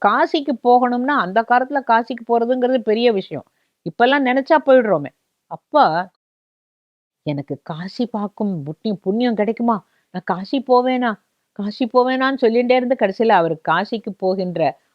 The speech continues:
ஒரு அற்புதமான வாய்ப்பும் கிடைச்சது. அவர் எழுதியிருக்கிற அந்த சம்ஸ்கிருத ஸ்லோகங்கள் எல்லாமே ரொம்ப அழகா இருக்கும். அதுல இந்த மீனாட்சியை பத்தி அவர் ஆனந்த சாகர ஸ்தவம்ங்கிறது, ஆனந்தமாகிய பேரின்ப கருணை கடல் நீதான்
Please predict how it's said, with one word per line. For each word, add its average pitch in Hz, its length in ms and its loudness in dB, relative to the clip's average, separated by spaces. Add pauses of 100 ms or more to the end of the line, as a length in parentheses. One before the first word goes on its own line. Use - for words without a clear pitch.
(120)
ஒரு 156 160 -4
அற்புதமான 247 920 2
வாய்ப்பும் 208 560 2
கிடைச்சது. 180 580 0 (580)
அவர் 175 260 2
எழுதியிருக்கிற 233 580 2
அந்த 165 280 0
சம்ஸ்கிருத 240 680 -2 (120)
ஸ்லோகங்கள் 202 540 -2
எல்லாமே 196 420 -2
ரொம்ப 175 320 -2
அழகா 196 280 2
இருக்கும். 240 240 0
அதுல 202 180 2
இந்த 175 140 -4
மீனாட்சியை 254 1500 -2
பத்தி 202 300 0
அவர் 208 220 4
ஆனந்த 262 640 2
சாகர 208 420 4
ஸ்தவம்ங்கிறது, 185 920 0 (520)
ஆனந்தமாகிய 254 800 2
பேரின்ப 269 880 4
கருணை 226 580 0
கடல் 180 400 0
நீதான் 165 520 -2